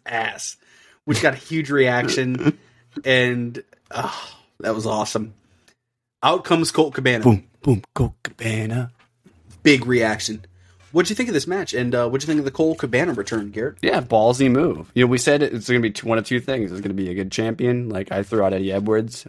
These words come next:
Speaker 2: or it was gonna be a ballsy move. And it, it, Jonathan Gresham was the one we threw out. This might have been the most ballsy move you could have pulled, um,
Speaker 1: Yeah.
Speaker 2: 'cause we know Cabana's gonna be a Ring of Honor guy. So, it,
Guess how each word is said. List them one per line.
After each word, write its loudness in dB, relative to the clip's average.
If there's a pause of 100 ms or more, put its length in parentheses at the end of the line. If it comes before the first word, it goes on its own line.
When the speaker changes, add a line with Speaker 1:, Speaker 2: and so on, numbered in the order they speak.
Speaker 2:
or 0
it -4
was -6
gonna -2
be -6
a -10
ballsy 0
move. 2
And -2
it, -6
it, -4
Jonathan 0
Gresham 4
was 2
the 2
one 6
we 4
threw 2
out. 4
This -6
might 2
have 2
been 4
the 4
most 0
ballsy 4
move 2
you -2
could 0
have -2
pulled, 0 (520)
um, 4
Speaker 1:
Yeah. 2 (140)
Speaker 2:
'cause 0
we 4
know 4
Cabana's 0
gonna -2
be 0
a 4
Ring 2
of 0
Honor 2
guy. -8
So, 0 (760)
it, -4